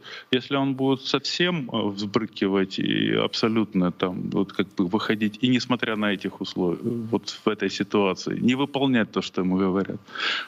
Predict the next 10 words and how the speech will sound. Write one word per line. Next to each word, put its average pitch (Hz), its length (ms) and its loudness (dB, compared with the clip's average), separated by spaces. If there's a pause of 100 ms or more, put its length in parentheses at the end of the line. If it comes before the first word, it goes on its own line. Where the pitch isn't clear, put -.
будут 175 200 2
требовать 135 520 0
выбора. 90 520 0 (1160)
Они 131 380 4
будут, 151 720 0
э, 117 580 4 (1800)
делать 131 340 0
закат 117 380 -2
солнца 104 340 -4
вручную. 95 540 -2